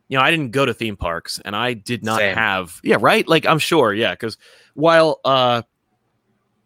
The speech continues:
Speaker 1: yeah, I just didn't, we, my parents did not value <laughs> that kind of expense.
Speaker 2: Same,
Speaker 1: When
Speaker 2: and also being Canadian, all the good ones are elsewhere. We have our Canada's Wonderland, but it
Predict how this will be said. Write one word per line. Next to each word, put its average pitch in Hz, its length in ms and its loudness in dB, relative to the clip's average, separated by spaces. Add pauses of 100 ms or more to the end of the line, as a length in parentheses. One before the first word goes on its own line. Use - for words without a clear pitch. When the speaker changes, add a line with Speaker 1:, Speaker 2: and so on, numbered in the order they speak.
(380)
Speaker 1:
yeah, 202 160 -2 (400)
I 143 80 -2
just 143 100 -8
didn't, 156 300 -2
we, 143 380 -2
my 165 180 0
parents 165 260 0
did 139 80 -6
not 139 140 0
value 113 640 -2 (200)
<laughs> - 840 -8
that 160 240 0
kind 139 260 0
of 123 100 -2
expense. 107 680 -8 (260)
Speaker 2:
Same, 131 540 0
Speaker 1:
When 123 100 0
Speaker 2:
and 113 40 -2
also 127 300 -2
being 123 300 -4
Canadian, 127 640 -2 (180)
all 110 180 -8
the 104 80 -10
good 101 200 -8
ones 104 340 -6
are 101 100 -2
elsewhere. 101 340 -2
We 127 160 -2
have 139 160 0
our 123 160 2
Canada's 143 680 -2
Wonderland, 110 920 -2
but 110 100 -6
it 113 120 -2